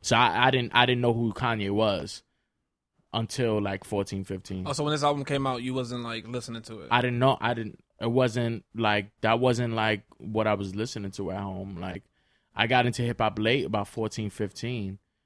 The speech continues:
Speaker 1: which was fourteen, fifteen. I was what? Okay, nineteen ninety-four, two thousand four.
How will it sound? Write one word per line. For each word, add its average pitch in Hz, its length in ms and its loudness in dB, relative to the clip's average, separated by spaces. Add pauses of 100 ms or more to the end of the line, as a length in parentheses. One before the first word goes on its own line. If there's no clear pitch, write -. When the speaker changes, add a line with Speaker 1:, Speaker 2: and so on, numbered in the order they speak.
(100)
Speaker 1:
which 104 240 -6
was 101 340 0
fourteen, 131 360 -4
fifteen. 131 380 -4
I 113 120 -2
was 107 180 -4
what? 101 400 -2 (720)
Okay, 98 280 -4
nineteen 107 340 -6
ninety-four, 110 920 -2 (420)
two 135 100 -10
thousand 107 380 -2
four. 101 680 -4